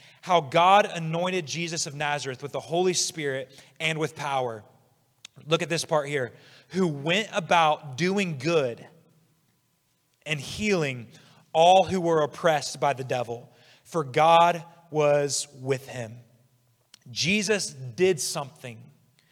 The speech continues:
with the anointing and power that the Holy Spirit gave him. Jesus did something with the anointing and the power the Holy Spirit gave him.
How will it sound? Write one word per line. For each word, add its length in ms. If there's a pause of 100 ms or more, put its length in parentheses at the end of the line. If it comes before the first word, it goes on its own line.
(240)
with 200
the 140
anointing 720
and 120
power 600 (320)
that 120
the 80
Holy 320
Spirit 380
gave 260
him. 160 (1400)
Jesus 520
did 240
something 500
with 140
the 100
anointing 540
and 80
the 40
power 240
the 60
Holy 200
Spirit 280
gave 220
him. 200